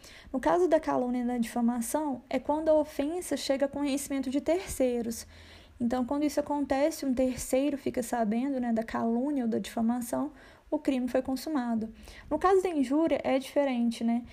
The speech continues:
A ofensa, ela tem que chegar no conhecimento da vítima. Lembra que injúria tem a ver com dignidade. Então,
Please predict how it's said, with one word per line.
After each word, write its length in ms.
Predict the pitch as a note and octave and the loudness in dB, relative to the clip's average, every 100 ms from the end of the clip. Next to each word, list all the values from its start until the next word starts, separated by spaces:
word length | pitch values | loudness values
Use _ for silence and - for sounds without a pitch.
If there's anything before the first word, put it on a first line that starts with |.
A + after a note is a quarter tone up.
| - - | -16 0
A 120 | B3+ | 4
ofensa, 720 | C4 B3 - D4 G4 F4+ - | 4 2 -4 -2 -2 -2 0
ela 100 | C4+ | 0
tem 180 | C#4 D4+ | 0 -4
que 40 | |
chegar 280 | D4+ C#4 C4+ | 0 0 0
no 100 | C#4+ | -2
conhecimento 460 | C#4+ C#4+ C#4+ C#4+ C4+ | -4 -4 -2 0 2
da 240 | D4 A#4 | 4 2
vítima. 720 | B3 A#3 D4 - - A3+ A#3 A3+ - - | 0 2 2 0 -2 0 -2 -6 -12 -8
Lembra 320 | A#3+ B3+ C#4 D4 | -4 -2 0 0
que 120 | D#4 | 0
injúria 380 | D4+ B3 C4 C#4 | 0 0 -2 -2
tem 140 | C#4 | -2
a 20 | |
ver 100 | C4+ | -4
com 160 | C4+ C4+ | -2 0
dignidade. 880 | C#4 D4 D#4 C#4+ A#3 G#3+ G#3+ G#3 G#3+ - - - | 0 0 -2 -2 -2 -2 -2 -4 -8 -18 -20 -6
Então, 460 | A3+ A3+ B3 C4 | -4 -2 -2 -2